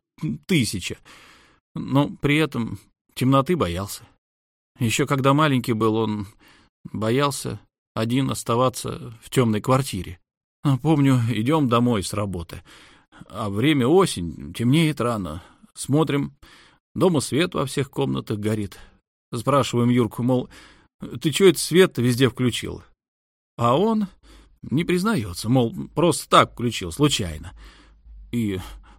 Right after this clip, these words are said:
спал всегда при свете. А потом его братья старшие, Толя и Леня, они ему сводные братья,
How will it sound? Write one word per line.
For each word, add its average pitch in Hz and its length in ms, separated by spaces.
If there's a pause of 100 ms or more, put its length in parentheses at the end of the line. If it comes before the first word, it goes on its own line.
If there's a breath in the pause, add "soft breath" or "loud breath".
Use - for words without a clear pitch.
(120 loud breath)
спал 139 300
всегда 107 340
при 107 160
свете. - 480 (1300)
А 160 80
потом 185 280
его 180 200
братья 175 360
старшие, 127 460
Толя 156 320
и 113 320
Леня, 110 440 (380 loud breath)
они 160 220
ему 160 200
сводные 127 400
братья, 127 460